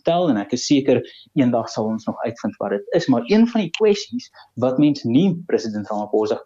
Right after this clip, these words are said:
van kan beskuldig nie, is politieke, ehm, venyn of vlugvoetigheid, 'n pos-, soort van 'n, 'n Machiavelliaanse idee van hoe om die politieke spel te speel. Dit ontbreek tragies, want hy het nogals lompvoetig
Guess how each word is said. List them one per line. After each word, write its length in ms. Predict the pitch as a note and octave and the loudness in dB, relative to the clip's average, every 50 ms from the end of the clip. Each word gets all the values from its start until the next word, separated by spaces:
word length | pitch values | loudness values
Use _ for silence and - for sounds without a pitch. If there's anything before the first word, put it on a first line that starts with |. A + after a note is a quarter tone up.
| _ _ | _ _
van 180 | - A#2+ A2 | -2 -2 -2
kan 180 | G2+ - A2+ A2+ | 0 0 -2 -2
beskuldig 460 | A#2 - - - A#2 A#2+ B2 A#2+ - | -2 -4 -2 -2 -2 0 0 0 0
nie, 120 | B2+ B2 C3+ - - - - _ - | 0 -2 -2 -6 -20 -20 -18 _ -2
is 200 | D#3 C#3+ - - | -2 -2 -2 -6
politieke, 680 | - - D#3 C#3+ C#3+ C#3 C#3+ E3 D3+ - D#3 - - A#2+ - _ - _ _ _ - | -2 0 2 2 2 2 0 -2 2 2 0 0 0 -4 -12 _ -20 _ _ _ -6
ehm, 280 | A#2+ A#2 A#2+ A2+ A#2 A#2+ - | -2 -2 0 0 0 -2 -4
venyn 540 | - - - D3 C3 A#2+ G#2+ A2+ B2 B2 C#3 | -6 -6 -2 0 0 0 0 0 0 0 0
of 180 | C#3 C#3 - | 0 -2 -6
vlugvoetigheid, 840 | - C#3+ C3+ - - - - F3 - F3 - - B2+ F#2+ - - - _ - - - _ _ - | -6 -6 -6 -6 -8 -8 -4 0 0 0 0 0 -4 -4 -4 -8 -16 _ -20 -20 -20 _ _ -4
'n 60 | - B2+ - _ - | -4 -4 -4 _ -2
pos-, 280 | D3+ D#3 - - C#3 | -2 -2 -2 -2 -4
soort 240 | - D#3 D3 C#3 - _ - G#2 - | 2 4 4 2 2 _ -14 -8 -2
van 140 | D3 C3+ C3 | 2 2 4
'n, 120 | B2+ - D3 | 4 4 2
'n 40 | A#2+ | 0
Machiavelliaanse 880 | A#2 A2+ - - C3 A#2+ A#2+ A#2+ C3 B2+ A2+ G#2 A#2 C#3 C#3 - - D3 | -2 -4 -4 -4 -2 2 4 4 6 4 4 4 2 0 0 0 -2 -2
idee 380 | C#3 C3 A2+ - A#2+ A#2+ A#2+ | -2 -2 -2 0 2 2 2
van 120 | - C#3 B2+ G#2 | 2 -2 -4 -4
hoe 100 | G#2+ G#2+ | 0 2
om 60 | B2 | 2
die 100 | B2+ B2+ | 2 2
politieke 440 | - A2+ A2+ G#2+ - - A#2 - A#2+ | 2 0 -2 -2 -4 -6 -2 -2 -2
spel 580 | - - - - C3 A#2 A2+ G#2+ G#2+ G#2+ - - - - _ | -2 -2 -4 -2 -2 -2 0 0 -2 -4 -4 -8 -20 -18 _
te 80 | - B2+ | -2 -2
speel. 500 | C3 - - - C3 A#2 F#2+ - - - - - | -2 -2 -4 -4 -4 -2 -2 -2 -4 -8 -12 -6
Dit 200 | - - F3 - | 2 2 2 2
ontbreek 580 | - F#3+ F3 C3 A#2 G#2+ B2+ B2+ D3+ - D#4 - | 2 0 -2 -4 -2 0 4 4 4 4 2 0
tragies, 480 | - - C3+ D3 C#3+ - B2+ - - - | 0 2 2 2 2 0 -4 -6 -4 -2
want 200 | C3 B2+ B2+ B2 | -4 -4 -2 0
hy 180 | A2+ A#2 C3+ C#3 | 2 4 6 6
het 300 | C3 C3 - - - _ | 4 2 -2 -18 -18 _
nogals 440 | - B2 C3 C#3 C#3+ D3+ D3 C#3+ - | 0 2 2 2 4 2 0 0 0
lompvoetig 920 | B2 A#2 A#2+ B2 B2+ A#2+ - - - - - B3 B3+ - - - - - | 0 2 2 2 2 0 -4 -16 -12 0 0 0 2 2 -2 -2 -2 -12